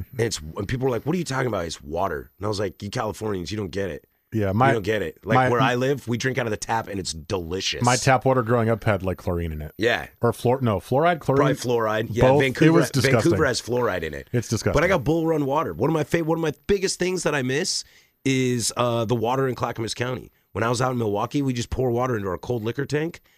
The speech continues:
Speaker 1: and I just pour that cold water into a, into a Nalgene. It's, like, the greatest water I've ever had in my life.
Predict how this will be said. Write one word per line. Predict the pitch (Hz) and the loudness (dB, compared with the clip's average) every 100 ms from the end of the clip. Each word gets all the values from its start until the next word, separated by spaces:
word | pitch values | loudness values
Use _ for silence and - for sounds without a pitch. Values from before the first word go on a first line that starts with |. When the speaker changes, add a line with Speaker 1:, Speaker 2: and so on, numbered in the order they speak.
| - | -6
Speaker 1:
and | 110 | -2
I | 143 | -2
just | 107 | -2
pour | - 139 | 0 0
that | 117 - | 0 -2
cold | 127 127 | -4 -2
water | 120 131 131 | -2 -2 -2
into | 120 | -2
a, | 90 85 - | -4 -8 -6
into | 110 104 87 | -2 0 -2
a | |
Nalgene. | 73 87 101 113 135 151 165 151 _ _ - _ _ _ | -6 -6 -2 -2 -2 -2 -2 -4 _ _ -20 _ _ _
It's, | - | -6
like, | 175 | -4
the | 117 | -4
greatest | 92 113 127 - | -2 0 0 0
water | 117 123 117 | 0 0 0
I've | 113 | 0
ever | 113 110 | -2 -2
had | 120 | -2
in | 117 | -2
my | 90 | -4
life. | 82 107 143 85 - - | -2 -2 -2 -4 -12 -20